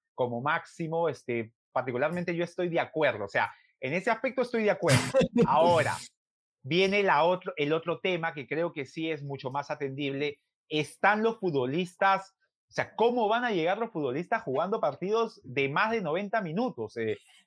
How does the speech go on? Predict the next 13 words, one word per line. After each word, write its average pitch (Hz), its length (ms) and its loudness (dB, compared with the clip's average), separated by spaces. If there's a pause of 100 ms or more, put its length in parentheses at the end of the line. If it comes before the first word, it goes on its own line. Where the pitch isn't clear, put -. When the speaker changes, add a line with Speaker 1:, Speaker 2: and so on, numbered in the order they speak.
(200)
Speaker 1:
están 208 300 0
jugando 214 440 2
a-, 123 180 0
al 131 200 0
nivel 180 340 -2
más 214 300 -4
alto. 208 540 0 (140)
Hoy 208 180 0
día 233 540 2
el, 135 600 -4 (720)
el 156 220 0
Alemania-Costa 170 840 0
Rica 233 600 0